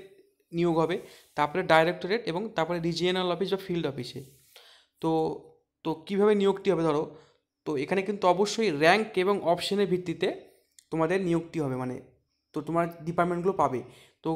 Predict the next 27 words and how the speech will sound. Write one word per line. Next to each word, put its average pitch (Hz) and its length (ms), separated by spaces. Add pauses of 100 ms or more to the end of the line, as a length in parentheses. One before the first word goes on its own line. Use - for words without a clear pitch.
(260)
র্যাঙ্ক 185 260
অপশন 196 280
বলতে 180 180
তোমাদের 180 240
বুঝিয়ে 165 240
দিই, 139 140
ধরো 180 140 (1120)
তোমাদের 175 300 (920)
ক্যান্ডিডেট 170 400
ধরো 185 140 (220)
তোমরা 175 260
কিন্তু 175 220 (1400)
ধরো 175 200
কেউ 202 100 (120)
পার্ট 175 260
ওয়ানে 175 240 (280)
একশোর 190 360
মধ্যে 156 260 (500)
এইটটি 175 280 (120)
প্লাস 180 180 (100)
পেয়েছে 139 300 (340)
পিএসসি 165 360
ক্লার্কে, 135 300 (580)
কথা 202 220
কথায় 180 240
বলছি, 139 240 (640)
আর 160 80